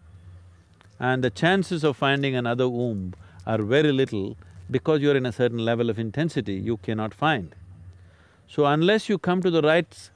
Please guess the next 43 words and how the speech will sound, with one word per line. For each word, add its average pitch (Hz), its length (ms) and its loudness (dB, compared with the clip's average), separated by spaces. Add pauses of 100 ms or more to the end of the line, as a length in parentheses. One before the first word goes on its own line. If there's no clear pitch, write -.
level 165 320 4
of 147 120 0
intensity, 127 720 -4 (340)
you 151 200 2
are 156 60 4
not 180 300 0 (160)
suitable 156 760 -2
to 147 140 -8
take 139 280 0
on 143 140 -4
a 143 60 -6
new 151 180 -4
body. 170 400 -2 (840)
So 160 120 -2
if 160 160 0
you 160 60 0
died 165 340 4
of 160 160 0
old 156 320 2
age, - 380 -4 (680)
energies 151 440 0
became 135 360 -6
feeble, 117 540 -2 (340)
you 135 120 -2
just, 131 400 -2 (480)
everything 147 440 -2
is 123 140 -6
fine 123 280 -4
with 120 160 -8
your 113 80 0
body, 107 460 -4 (340)
you 123 120 -2
went 123 220 -4
to 123 80 -6
bed 113 220 -2
and 104 120 -6
you 101 100 -6
never 104 280 -6
woke 101 220 -6
up. - 100 -10 (440)
Such - 340 -4
a 190 60 -2
person 110 600 -4